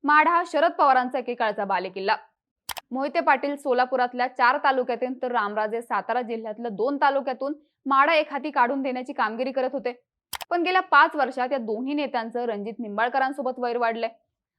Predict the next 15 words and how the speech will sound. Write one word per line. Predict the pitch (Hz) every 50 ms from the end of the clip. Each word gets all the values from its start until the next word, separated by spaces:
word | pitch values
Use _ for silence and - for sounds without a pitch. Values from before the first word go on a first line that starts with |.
| _ _ -
रामराजेंचा | 240 247 269 277 285 277 269 269 269 262 262 277
तर | 254 285 277
पिढ्यांचा | 277 - 233 226 240 254 269 285 302 294
दावा, | 285 277 269 262 269 277 - _ _ _ _ _ _ -
पण | 339 370
मोहिते | 349 370 339 320 - 370
पाटलांनी | 302 330 311 330 269 254 254 269 285
मागील | 277 262 220 208 233 247 240 - _
टर्ममध्ये | 226 240 285 285 269 262 226 208 233
रणजित | 247 240 214 214 208 262 254
निंबाळकरांना | 285 269 254 254 247 240 254 233 247 254 254
मदत | 240 202 202 254 277 277 -
केली. | 285 269 254 269 _ _ _ _ _ _ _ -
रणजित | 240 254 262 277 302 269
निंबाळकर | 285 269 262 262 262 254 262 277